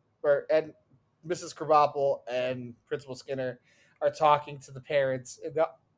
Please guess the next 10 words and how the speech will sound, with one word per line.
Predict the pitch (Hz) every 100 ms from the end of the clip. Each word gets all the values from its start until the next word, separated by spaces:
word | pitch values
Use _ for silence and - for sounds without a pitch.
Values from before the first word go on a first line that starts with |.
| -
auditorium. | 185 170 - 156 147 135 120 120 _ _ _ _ _ _ _ _ _ _
And | 156 151
so | - 147 143 143
Edna | 156 160 156 139 - -
Krabappel | 160 143 143 143 139
goes | 127
first, | - 170 156 151
and | 135
she's | 147 139
like, | 139